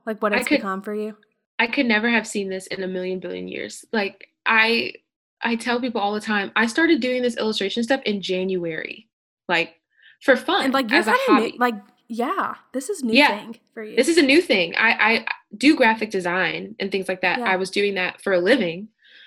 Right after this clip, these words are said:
Speaker 2: I had started my own business last year and launched it in January. <laughs> So I was a new business owner and I was doodling for fun. And I, it was Martin Luther King Junior Day, actually, where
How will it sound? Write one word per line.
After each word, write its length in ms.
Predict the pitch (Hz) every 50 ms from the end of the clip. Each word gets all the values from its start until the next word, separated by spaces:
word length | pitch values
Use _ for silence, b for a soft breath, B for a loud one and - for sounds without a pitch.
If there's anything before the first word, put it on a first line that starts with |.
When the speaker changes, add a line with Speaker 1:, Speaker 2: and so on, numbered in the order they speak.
| B B B
Speaker 2:
I 80 | 196
had 120 | 190 208 185
started 220 | - 214 208 208 208
my 120 | 196 196
own 80 | 190 190
business 540 | 185 208 240 220 214 185 180 185 185 - -
last 360 | 196 196 180 175 180 - -
year 420 | 185 185 185 170 170 175 180 180 - -
and 260 | 190 180 175 175 170
launched 320 | 180 190 190 208 - - 202
it 80 | 180 -
in 120 | 185 190
January. 600 | 175 180 175 165 160 165 160 143 147 151 190 233
<laughs> 40 | 240
So 160 | 226 - 240 247 240
I 120 | 233 220 208
was 140 | 202 196 -
a 40 | 196
new 240 | 202 233 320 320 -
business 300 | 214 208 202 202 190 -
owner 360 | - 175 175 180 175 185 - B B B B B B
and 140 | 196 190 175
I 80 | 170 170
was 200 | 170 175 170 -
doodling 500 | - - 269 302 302 302 285 269 269 254
for 120 | - 226
fun. 460 | 226 - 190 175 165 165 165 175 180 - b b b b b b _ -
And 580 | 214 208 208 202 196 196 196 196 196 196 190 - _ - 180 180 _ _ _ _ - 190
I, 440 | 196 196 196 196 190 190 196 - -
it 60 | -
was 120 | 254 254 226
Martin 220 | 247 320 359 349
Luther 220 | 285 277 - 233 226
King 200 | - 233 214 196
Junior 260 | 170 196 208 196 185
Day, 180 | 175 175 175 170
actually, 540 | - 180 185 185 - - - 185 180 180 180
where 420 | 180 180 180 175 175 175 175 185